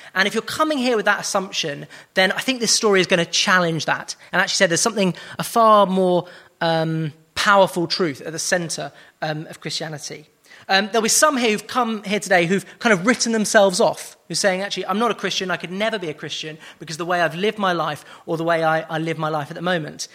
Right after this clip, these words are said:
And, um, again, I think this story will challenge that assumption. And then there's a third group here who are, um, Christians who maybe are familiar with this truth, but actually this has a potential to become stale, to kind of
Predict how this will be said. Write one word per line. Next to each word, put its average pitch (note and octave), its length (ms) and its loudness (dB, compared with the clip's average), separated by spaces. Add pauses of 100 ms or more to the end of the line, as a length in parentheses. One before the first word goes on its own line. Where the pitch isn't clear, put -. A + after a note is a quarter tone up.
(280)
And, F3+ 280 2
um, F#3 260 4 (140)
again, G#3+ 260 2
I F#3+ 60 2
think G#3+ 160 -6
this F#3+ 120 -2
story F#3 320 0
will E3 140 -4
challenge E3+ 540 -4
that - 320 -4 (120)
assumption. E3 600 -6 (360)
And F#3+ 120 -6
then G#3 80 0
there's G3 120 -4
a G#3 60 -8
third D4+ 320 0
group F3+ 200 -4
here E3 200 -8
who F3 160 -6
are, D#3+ 240 -2 (300)
um, E3 340 -6 (100)
Christians E3 680 -2 (340)
who G#3+ 320 4
maybe G#3+ 220 2
are F#3+ 40 0
familiar B3+ 480 0
with F3 140 -2
this D#3 180 -4
truth, - 520 -8 (400)
but A#3 360 2
actually A3+ 420 -6
this G#3+ 140 -12
has A#3+ 180 -8
a G3+ 40 -16
potential G#3 560 -6
to D#3 80 -16
become E3 320 -8
stale, D3+ 640 -6
to - 120 -10
kind E3 200 -4
of D3+ 100 -6